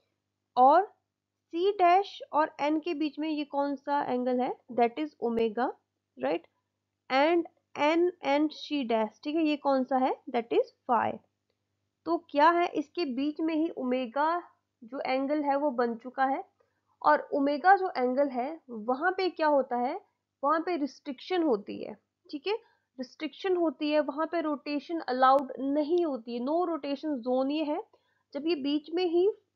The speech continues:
अ, जो ओमेगा एंगल बन गया, तो यहाँ पे रोटेशन नहीं हो सकती। तो रोटेशन क्यों नहीं हो सकती? रोटेशन around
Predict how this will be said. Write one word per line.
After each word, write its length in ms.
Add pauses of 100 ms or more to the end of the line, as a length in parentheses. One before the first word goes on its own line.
अ, 100
जो 220
ओमेगा 480
एंगल 360
बन 280
गया, 200
तो 120
यहाँ 260
पे 140
रोटेशन 520
नहीं 260
हो 80
सकती। 440 (360)
तो 80
रोटेशन 500
क्यों 180
नहीं 200
हो 60
सकती? 440
रोटेशन 640
around 380